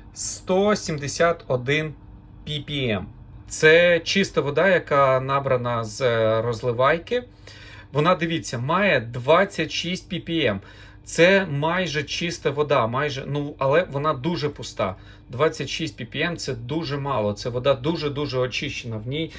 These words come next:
майже немає якихось там, е, елементів. От, і давайте ще зараз я візьму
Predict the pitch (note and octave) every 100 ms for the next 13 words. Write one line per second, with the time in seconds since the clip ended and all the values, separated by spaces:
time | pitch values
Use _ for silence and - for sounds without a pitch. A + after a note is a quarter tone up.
0 | - - - C#3+ D3+ C3+ B2+ C3 D3+ C3
1 | A2+ - B2 B2+ - A2+ A2 G#2+ G#2 G#2+
2 | A2 B2+ B2 A#2+ G2+ G2 - - - -
3 | - - D3+ A#2+ C3 C#3 D3+ E3+ E3 C#3+
4 | C#3 D3+ B2+ B2+ B2+ - - B2 A#2 A2+
5 | - - - - A#2+ A2+ G#2+ A#2 A2+ G#2+